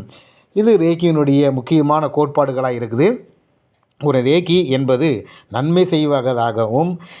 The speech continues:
இறைத்தன்மை கொண்டதாகவும் பாசிட்டிவான விஷயங்கள் கொண்டதாகவும் எல்லாமே நன்மை. அதாவது வாய்மை எனப்படுவது யாதெனில் யாதொன்றும் தீமை இல்லா சொல்லலாம். வாய்மை அப்படின்னா எதுவுமே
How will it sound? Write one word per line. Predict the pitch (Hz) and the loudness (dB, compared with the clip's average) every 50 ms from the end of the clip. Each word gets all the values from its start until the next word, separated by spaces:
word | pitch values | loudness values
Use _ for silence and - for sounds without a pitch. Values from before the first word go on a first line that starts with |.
| - _ | -14 _
இறைத்தன்மை | 117 135 170 190 202 202 170 196 180 170 170 160 | 0 0 2 2 2 2 0 -2 0 0 -4 -2
கொண்டதாகவும் | 131 147 139 135 131 127 123 120 117 101 110 117 131 139 147 165 165 - - - _ _ _ | -2 -2 -2 -2 -2 0 0 -2 -2 -2 -2 -2 -2 -2 -2 -4 -8 -10 -20 -20 _ _ _
பாசிட்டிவான | - 151 170 202 226 214 - - 220 220 202 202 196 196 196 185 | 0 0 2 2 0 -4 -2 0 0 2 2 2 2 2 0 0
விஷயங்கள் | 170 143 165 170 165 160 147 127 | -2 0 0 0 0 0 -2 -2
கொண்டதாகவும் | 147 139 135 135 127 127 127 117 113 123 135 139 143 151 160 156 - - - - - - _ _ - 107 117 | -4 -2 -2 -2 -2 0 -2 -2 -2 -2 0 0 0 0 -4 -6 -14 -20 -20 -20 -20 -20 _ _ -8 -2 -2
எல்லாமே | 135 151 175 202 214 220 226 226 226 226 240 233 | 0 0 0 0 0 0 0 0 0 0 0 0
நன்மை. | 190 175 160 160 131 104 - - _ _ - - - | 0 -4 -6 -6 -8 -10 -12 -20 _ _ -20 -20 -12
அதாவது | - 123 123 131 143 143 151 160 170 175 165 147 | -6 -4 -2 -2 -2 -2 -2 0 0 2 2 0
வாய்மை | 123 117 127 151 160 170 180 190 190 | 0 0 0 0 0 0 -2 -2 -2
எனப்படுவது | 185 180 185 175 160 180 180 180 180 170 175 | -2 -2 -2 0 0 0 2 2 2 2 2
யாதெனில் | 170 165 175 175 190 190 208 196 185 | 0 0 0 0 0 0 0 0 0
யாதொன்றும் | 170 180 180 196 180 185 196 180 - | 0 0 -2 -2 -2 -2 -6 -4 0
தீமை | 185 202 214 214 214 208 | 0 2 2 4 2 2
இல்லா | 196 185 185 185 180 170 | 2 2 2 2 2 2
சொல்லலாம். | 139 160 147 143 135 127 117 98 - _ _ | 0 0 -2 0 -2 -4 -8 -10 -14 _ _
வாய்மை | 117 117 131 151 151 160 | -4 -2 -2 0 -2 -2
அப்படின்னா | 131 113 110 127 143 147 143 - - - - _ - 139 165 165 120 | -4 -4 -2 -2 -2 -2 -4 -8 -20 -20 -20 _ -4 -2 -2 0 0
எதுவுமே | 120 135 170 202 202 202 214 220 | 0 0 2 2 2 2 2 0